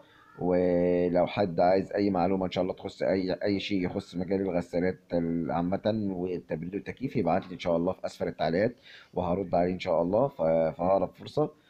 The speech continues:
وإن شاء الله أشوفكم على خير إن شاء الله. ولو لا تنسى الاشتراك في القناة، زي ما أنا بدي لك المعلومة بما يرضي الله،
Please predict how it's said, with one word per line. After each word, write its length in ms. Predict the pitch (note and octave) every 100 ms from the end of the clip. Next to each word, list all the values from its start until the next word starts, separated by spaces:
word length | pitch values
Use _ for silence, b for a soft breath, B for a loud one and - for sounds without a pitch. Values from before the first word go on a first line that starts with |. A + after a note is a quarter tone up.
| b -
وإن 840 | F#2+ G2 F#2 F2+ F2+ F2+ D2 F2 F2
شاء 260 | G2 E2+
الله 400 | F2+ F#2 F#2+ F2+
أشوفكم 360 | F2 F#2+ - D#2+
على 140 | E2+
خير 240 | - G2+ F#2+
إن 80 |
شاء 200 | - F#2
الله. 280 | F#2+ G#2 C#3
ولو 2250 | C#3 F#2+ F2 E2+ E2+ E2+ E2+ E2 E2 D#2+ D#2+ D2+ - _ _ _ - D#2+ F2+ G2 G2+ G2 F#2
لا 160 | G2
تنسى 280 | G2+ G#2 G2
الاشتراك 380 | E2 - F#2 F#2+
في 80 | -
القناة، 360 | - F#2+ D#3 - b _
زي 140 | G2+ G2+
ما 80 | G2
أنا 160 | F#2
بدي 140 | E2 G2
لك 140 | F#2
المعلومة 400 | E2+ D#2+ F#2 F#2
بما 240 | F2+ F2
يرضي 220 | F#2+ F#2 F2
الله، 240 | G#2